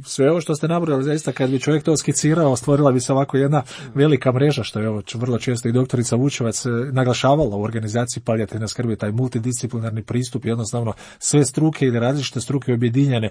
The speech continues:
u pomoći pacijentu. A kako ste, m, m, kakve su realne potrebe? Istra je relativno velik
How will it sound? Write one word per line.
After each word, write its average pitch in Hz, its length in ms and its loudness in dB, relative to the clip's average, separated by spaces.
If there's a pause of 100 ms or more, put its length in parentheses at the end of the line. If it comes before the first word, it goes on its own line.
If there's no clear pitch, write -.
(280)
u - 80 -4
pomoći 131 380 -2
pacijentu. 127 560 -2 (340)
A 123 100 0
kako 196 360 -6
ste, - 200 -2
m, 170 200 2 (1040)
m, 151 80 -2
kakve 170 260 -2
su - 120 -4
realne 156 280 0
potrebe? 117 400 -2 (200)
Istra 127 260 -4
je 120 60 2
relativno 127 480 0
velik 143 300 2